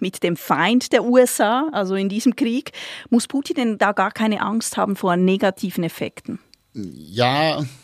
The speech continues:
Speaker 2: man könnte das erwarten, dass der Krieg gegen Iran in Washington zur Einsicht führt, dass man auch auf Putin stärkeren Druck ausüben müsste, weil
Speaker 1: Mhm.
Speaker 2: Putin und Iran offensichtlich Verbündete sind. Dafür gibt's bisher aber keine Anzeichen.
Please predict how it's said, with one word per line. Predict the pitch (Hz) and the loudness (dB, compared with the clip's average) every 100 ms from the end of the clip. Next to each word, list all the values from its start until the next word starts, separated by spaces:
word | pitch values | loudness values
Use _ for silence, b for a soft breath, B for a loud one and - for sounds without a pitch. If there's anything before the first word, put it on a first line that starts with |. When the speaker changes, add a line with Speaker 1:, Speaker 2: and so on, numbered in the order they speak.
| B B - | B B 0
Speaker 2:
man | 117 | 0
könnte | 120 151 185 | 4 2 2
das | 165 | 2
erwarten, | 170 143 151 240 135 92 B B - - | 2 2 2 0 -2 -6 B B -20 2
dass | 117 113 - - | 4 4 -2 0
der | 101 | 2
Krieg | 101 - 123 131 131 - - | 2 -2 0 0 0 -6 -4
gegen | 113 117 123 | 0 2 0
Iran | - 107 90 90 98 110 110 110 - - _ | 0 -2 0 0 0 0 0 -2 -8 -20 _
in | 101 98 92 | -2 0 6
Washington | 95 - 120 113 - 107 107 107 104 - - | 4 6 2 0 2 4 4 2 0 -4 -10
zur | - 107 | -4 -4
Einsicht | - 90 110 113 104 - | -2 -2 -2 -4 -8 -10
führt, | - - 104 110 107 - - | -10 -2 4 4 2 -8 2
dass | 101 - | 2 2
man | 98 98 | 0 0
auch | 92 95 - - | 2 0 -2 -4
auf | 92 - | -2 2
Putin | - 160 98 82 | 4 4 4 2
stärkeren | - 73 - 76 | 0 -2 -2 -4
Druck | 82 - | -4 -4
ausüben | 85 85 101 92 92 | -4 -4 -2 0 0
müsste, | 95 - 110 | -2 -2 -2
weil | 87 85 | 2 2
Speaker 1:
Mhm. | 226 | 2
Speaker 2:
Putin | 107 98 92 | 0 0 0
und | 85 | 0
Iran | 80 87 85 | -2 2 2
offensichtlich | 80 87 92 87 92 | 2 0 -2 -2 -2
Verbündete | - 85 90 98 117 117 | 0 0 2 0 0 0
sind. | 127 151 B B B B - | 0 0 B B B B -2
Dafür | 90 131 | 2 2
gibt's | 135 131 | 2 -4
bisher | - 120 127 | -4 0 2
aber | 120 | 2
keine | 117 120 120 | 2 2 2
Anzeichen. | - 123 123 - 71 69 76 71 | 2 0 0 -2 -6 -6 -10 -10